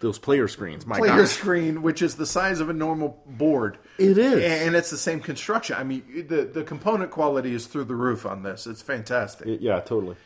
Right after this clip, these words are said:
Speaker 2: It's a cool mix of war game, area control, bluffing, blind bidding, and reading of your opponents.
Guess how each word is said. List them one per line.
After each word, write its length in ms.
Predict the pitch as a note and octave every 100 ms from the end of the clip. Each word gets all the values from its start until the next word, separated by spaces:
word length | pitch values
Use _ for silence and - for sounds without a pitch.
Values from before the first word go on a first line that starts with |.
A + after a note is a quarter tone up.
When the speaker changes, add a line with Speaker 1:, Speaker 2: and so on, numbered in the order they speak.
| _
Speaker 2:
It's 160 | E3 D#3+
a 60 |
cool 260 | E3+ A#3 C4+
mix 300 | A#3+ A3 G#3+
of 160 | F#3+ D3+
war 220 | G3 G3
game, 420 | G3+ G3+ G#3 G#3 _ _ -
area 300 | D#3+ F#3+ G3+
control, 720 | G3+ F#3 - F#3 F#3 F#3 E3+ - _
bluffing, 640 | B2 C3+ E3+ E3+ G3 F#3+ F#3 _ _ B2+
blind 420 | C3 E3+ F#3+ D#3
bidding, 480 | E3+ F3+ F#3+ G3 - _ -
and 320 | D3 D#3 D3+
reading 400 | D3+ D#3+ D#3 D3+
of 160 | D3+ C3
your 160 | C3+
opponents. 680 | A2+ - C#3+ D#3 G3+ - -